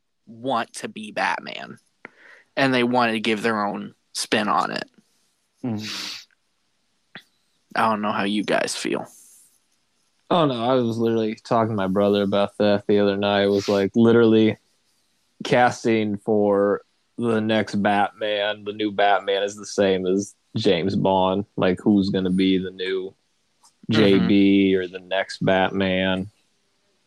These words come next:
Speaker 1: Yeah. Like, we've had, we've had three Spider-Men. We've had, like, two Supermen,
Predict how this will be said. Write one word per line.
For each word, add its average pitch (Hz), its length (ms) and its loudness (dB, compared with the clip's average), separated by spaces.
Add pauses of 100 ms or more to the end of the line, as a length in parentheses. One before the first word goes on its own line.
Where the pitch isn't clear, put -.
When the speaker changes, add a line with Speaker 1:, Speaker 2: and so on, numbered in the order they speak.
(140)
Speaker 1:
Yeah. 110 340 0 (1400)
Like, 135 220 2
we've 147 160 4
had, 139 300 0 (560)
we've 143 160 0
had 131 180 -2
three 165 460 -2
Spider-Men. 156 920 -4 (1080)
We've 131 180 -10
had, 139 240 -4
like, 127 320 -4 (460)
two 185 260 -6
Supermen, 156 880 -2